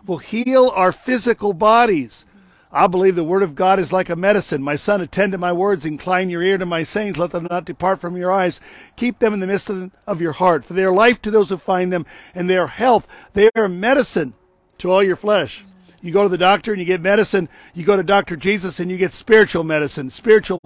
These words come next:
power. The anointed word of God. He sent his word and healed us and delivered us from our destructions, from our diseases, from our infirmities. Jesus went about doing good and healing all that were oppressed of the devil, for God was with him,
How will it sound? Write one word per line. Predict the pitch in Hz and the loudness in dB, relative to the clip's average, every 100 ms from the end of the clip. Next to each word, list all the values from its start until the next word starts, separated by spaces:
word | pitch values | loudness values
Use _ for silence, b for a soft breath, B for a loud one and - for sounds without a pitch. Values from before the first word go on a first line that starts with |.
| 139 | -8
power. | - 208 190 151 113 B B B 180 | 0 2 4 0 -4 B B B 0
The | 175 | 0
anointed | 160 165 202 233 220 | 2 -2 2 2 0
word | 202 208 | 0 2
of | 196 | 2
God. | 147 185 156 | 0 0 0
He | 165 | -2
sent | - 220 | -2 -2
his | 220 | -2
word | 156 208 | -2 -2
and | 196 156 | -2 -6
healed | - 220 202 | 0 2 2
us | 175 - | 0 -4
and | 151 | -6
delivered | 165 190 214 | -2 0 2
us | 185 - B B | -2 -4 B B
from | - 185 185 | -4 -2 2
our | 185 | 0
destructions, | 175 - 214 196 - 160 | 0 0 0 0 -2 -8
from | - 185 | -2 0
our | 185 | 0
diseases, | 180 170 160 190 160 131 | 0 -2 -2 -2 -6 -8
from | 170 175 | -6 -2
our | 170 | -2
infirmities. | 147 - 190 175 151 - 110 - B B B B B | -2 0 0 0 -4 -8 -16 -18 B B B B B
Jesus | - 196 180 - | -6 -4 -4 -6
went | 202 | -6
about | 190 185 185 | 0 0 0
doing | 143 190 185 | 0 -2 0
good | 202 190 | -2 -2
and | |
healing | 165 180 185 | -2 -2 -2
all | 175 214 233 | 2 2 2
that | 214 | 0
were | 185 | -2
oppressed | - 196 185 | -2 -2 -2
of | 170 | -6
the | 170 | -2
devil, | 190 185 151 | 0 0 -2
for | 185 | -12
God | 143 185 190 | -2 0 0
was | 170 | -2
with | 156 185 175 | -4 -4 -2
him, | 117 | -6